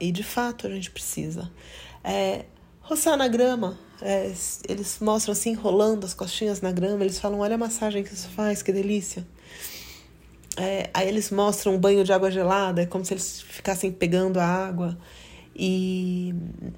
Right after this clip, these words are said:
é, e pulando e sentindo o vento, e eles mostram esse prazer e dizendo que nós deveríamos experimentar mais isso.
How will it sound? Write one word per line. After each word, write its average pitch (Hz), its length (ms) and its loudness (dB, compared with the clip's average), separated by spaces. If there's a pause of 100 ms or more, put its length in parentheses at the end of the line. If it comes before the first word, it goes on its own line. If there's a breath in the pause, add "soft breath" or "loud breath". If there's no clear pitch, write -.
(520)
é, 180 360 -4
e 185 140 -4
pulando 202 880 6
e 185 240 2
sentindo 202 520 0
o 185 40 2
vento, 185 800 4
e 190 140 2
eles 190 220 2
mostram 196 640 0
esse 190 240 -2
prazer 196 480 2
e 202 60 -2
dizendo 190 360 0
que 185 400 -4
nós 180 320 -4
deveríamos 175 520 0
experimentar 175 680 -4
mais 175 260 -4
isso. - 320 -16